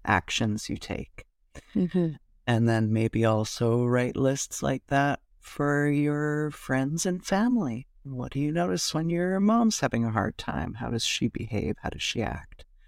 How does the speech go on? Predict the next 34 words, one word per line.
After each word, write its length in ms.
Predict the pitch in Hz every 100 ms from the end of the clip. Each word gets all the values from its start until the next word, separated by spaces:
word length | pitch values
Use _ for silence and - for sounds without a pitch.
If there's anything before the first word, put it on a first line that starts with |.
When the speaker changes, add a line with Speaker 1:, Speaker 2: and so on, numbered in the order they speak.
| _ - - - -
Speaker 1:
Et 120 | -
cetera. 440 | - 123 170 170 -
Speaker 2:
Mm-hmm. 300 | - - 120
Speaker 1:
Your 80 | 117
lover. 320 | 117 180 175
Speaker 2:
Mm-hmm. 240 | 170 170 160 _ _ _ -
Speaker 1:
Yeah. 60 | - - -
Speaker 2:
This 180 | 214 -
is 220 | 277 240
a 100 | 226 165 -
great 480 | 175 175 196 - -
practice 680 | - - - 107 196 -
because 440 | - 175 - 160 -
it 100 | -
helps 400 | - 175 190 196
us 140 | -
become 340 | 185 - 170
aware 580 | 170 156 156 156 160 208 -
of 140 | 160
when 100 | 156
we're 140 | 151 -
in 140 | -
it, 320 | - - - - _ _ _ _ _ _
Speaker 1:
Mm. 260 | - - - -
Speaker 2:
right? 400 | 170 160 208 240 _ -
And 260 | 175 170 170
then 400 | 175 170 170 -
when 200 | 165 160
we 260 | 160 160 - _ -
notice 880 | 180 170 160 190 294 - - - - _ _ -
when 160 | 240 247
we're 120 | 254
in 200 | - 269
it 180 | 285